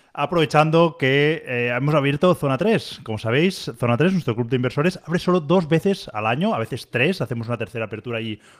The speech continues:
cortita, pero suelen ser dos, tres veces como máximo a lo largo de todo el año. Justo hoy, lunes veintiuno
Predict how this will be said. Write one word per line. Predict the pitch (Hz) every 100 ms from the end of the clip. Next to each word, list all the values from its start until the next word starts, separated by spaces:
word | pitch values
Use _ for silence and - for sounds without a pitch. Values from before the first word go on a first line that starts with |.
| -
cortita, | 127 113 113 127 143
pero | 143
suelen | 107 123 120 110
ser | 113 113 107
dos, | 120 117
tres | 113 98
veces | 107 117 113 - - _
como | - 175 175
máximo | 139 - 143 131 135 - _ _
a | 110
lo | 110
largo | 113 117 123
de | 113 104
todo | 113 104
el | 92
año. | 90 87 - _
Justo | - - 254 - 240 226 220 -
hoy, | 151 160 160 170 _ _ _ _ _ _ _
lunes | 147 175 180 165 139
veintiuno | 123 131 143 135 131